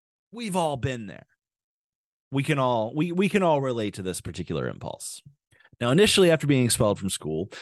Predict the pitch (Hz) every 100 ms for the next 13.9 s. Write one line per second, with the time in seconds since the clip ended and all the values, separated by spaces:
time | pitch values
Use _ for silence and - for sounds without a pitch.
0 | - - 151 185 185 160 151 139 120 123
1 | 120 - 127 110 104 107 98 95 92 90
2 | - 92 98 90 90 95 92 82 - 107
3 | 95 87 95 87 95 143 - - - 95
4 | 107 98 101 196 220 104 98 87 78 76
5 | 101 107 120 110 110 160 208 - 165 127
6 | 110 123 117 110 101 110 147 175 170 156
7 | 135 - 196 208 165 - 117 107 101 92
8 | - 101 90 92 87 87 92 85 - 92
9 | 85 80 - 131 95 - - - - _
10 | _ _ _ _ _ _ _ _ _ 82
11 | 87 90 120 131 123 117 117 117 113 101
12 | 110 110 101 98 90 104 196 135 110 107
13 | 113 101 - - 240 208 143 131